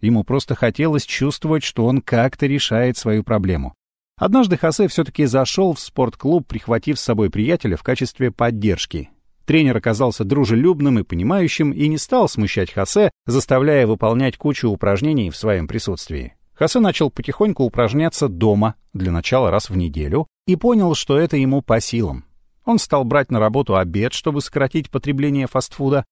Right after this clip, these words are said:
Это тоже оказалось вполне выполнимой задачей. Хосе не удалось радикально похудеть, однако он перестал набирать вес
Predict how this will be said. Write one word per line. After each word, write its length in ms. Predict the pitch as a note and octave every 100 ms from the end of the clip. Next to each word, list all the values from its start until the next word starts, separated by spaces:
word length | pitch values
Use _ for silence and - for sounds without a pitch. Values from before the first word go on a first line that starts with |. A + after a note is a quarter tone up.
| _ -
Это 200 | A#2+ A2
тоже 400 | - E2+ D#2+ F2+
оказалось 540 | F#2+ G#2 A#2+ A#2 -
вполне 420 | - A#2 A#2+ A#2+
выполнимой 560 | A#2 A#2+ A#2+ B2 A#2+ A#2
задачей. 640 | B2 A#2 A#2 - A2+ - _ _
Хосе 380 | - D3+ G#3+ G3+
не 100 | E3+
удалось 480 | D#3+ D#3 F3+ G#3 D#3
радикально 560 | D3 D3 D#3 D3+ C#3+
похудеть, 720 | - C3+ B2+ G#2+ G2 D#2+ C#2
однако 440 | D#2 E2 G2 G2 F#2
он 280 | F#2 A#2+
перестал 540 | G2 G#2 F#2+ - A#2 G#2
набирать 400 | F#2 F2+ D#2+ E2+
вес 400 | F#2+ F3+ -